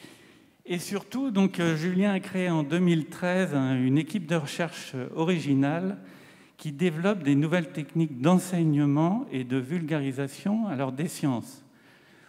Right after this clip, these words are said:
pour, euh, bah, susciter des vocations et, voilà, et puis, euh,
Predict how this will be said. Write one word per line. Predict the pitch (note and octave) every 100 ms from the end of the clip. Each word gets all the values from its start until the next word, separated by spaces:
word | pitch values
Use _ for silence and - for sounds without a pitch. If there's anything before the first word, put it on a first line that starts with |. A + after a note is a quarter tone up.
| _
pour, | - C3 A#2+ A2+
euh, | A2
bah, | A2+
susciter | A2+ D#3 - C3+ C#3
des | A#2+
vocations | A#2+ B2 A#2 A2+ - C#3+ D#3+ E3 C3+
et, | A2+ G2+ G2+
voilà, | G#2+ A2+ B2+ A#2
et | G2+
puis, | G2 - C3+
euh, | C3+